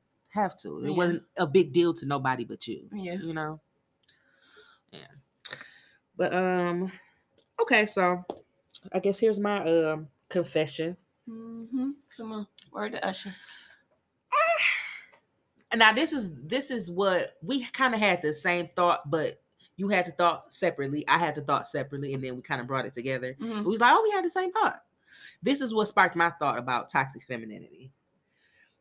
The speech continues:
Speaker 1: Acting like I don't wanna fuck when I know I do.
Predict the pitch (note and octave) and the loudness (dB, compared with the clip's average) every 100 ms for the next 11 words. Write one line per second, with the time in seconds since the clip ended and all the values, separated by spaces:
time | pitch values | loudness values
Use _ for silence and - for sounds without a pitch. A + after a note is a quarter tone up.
0 | _ A#3+ D4 - C4+ A#3+ F#3 E3 F#3 F3+ | _ 2 2 2 0 2 2 0 0 0
1 | F#3 F3+ - F3 E3+ C3+ B2 A2+ A2 - | -2 -4 -4 -4 -4 -8 -8 -10 -14 -14
2 | - B2+ | -14 -16